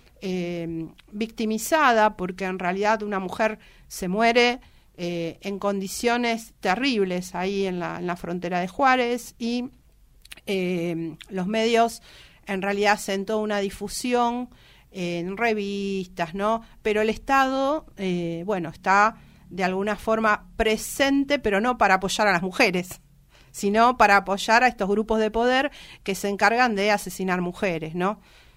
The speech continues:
En realidad, eh, más que se encargan, eh, no les importa. El, el precio de, de la mujer es que el cuerpo sirva un momento para trabajar en las maquiladoras,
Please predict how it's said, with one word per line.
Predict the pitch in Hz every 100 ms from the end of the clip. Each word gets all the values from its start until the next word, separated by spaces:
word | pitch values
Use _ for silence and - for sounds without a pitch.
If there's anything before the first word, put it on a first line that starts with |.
| _ -
En | 180
realidad, | 185 190 208 220 226 -
eh, | 180 170 156 - - -
más | - 196
que | 214
se | 190
encargan, | 180 185 208 240 196 180 170
eh, | 170 175
no | 185
les | 208 190
importa. | 175 180 196 180 - 143 -
El, | 180 170 170 165
el | 185 175
precio | 175 226 233 233 - 226 220
de, | 202 180 170 165 151 - _ -
de | 185
la | 180
mujer | 185 180 233 240 240
es | 208 180
que | 190
el | 185
cuerpo | 185 233 208 202 - 156 160
sirva | - - 226 196 170
un | 190
momento | 202 208 208 196
para | 175 170
trabajar | 190 170 170 - 214 214 220 - -
en | 180
las | 180
maquiladoras, | 170 170 185 185 190 269 254 247 254 -